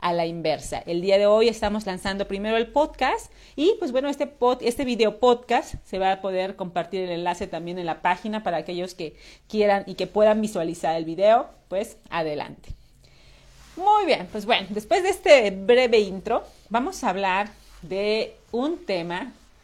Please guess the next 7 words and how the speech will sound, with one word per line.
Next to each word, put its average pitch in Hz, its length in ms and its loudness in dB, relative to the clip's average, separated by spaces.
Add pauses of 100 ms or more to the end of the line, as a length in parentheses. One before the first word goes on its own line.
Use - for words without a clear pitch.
(920)
en 208 160 -2
el 220 220 -4
que 220 480 6 (320)
podríamos 320 720 0 (140)
comenzar 214 920 -4 (880)
a, 196 640 -4 (640)
mm, 175 480 -12